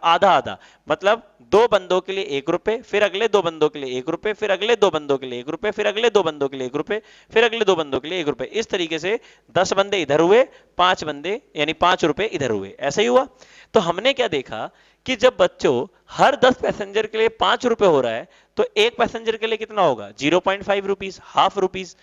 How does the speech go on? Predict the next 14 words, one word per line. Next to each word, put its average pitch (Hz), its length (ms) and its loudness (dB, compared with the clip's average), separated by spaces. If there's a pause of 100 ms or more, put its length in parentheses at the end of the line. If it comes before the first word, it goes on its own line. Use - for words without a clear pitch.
(240)
आधे 147 240 2
रुपए 196 220 0
होंगे 165 360 -4
क्योंकि 151 180 -6
आधा 127 340 0
हो 180 140 6
रहा 156 120 -2
है, 143 220 -18
ठीक 170 140 -8
है। 202 80 -4 (400)
तो 160 60 -6
यहां 156 120 2
पे 202 100 -6
लिखेंगे 180 460 -6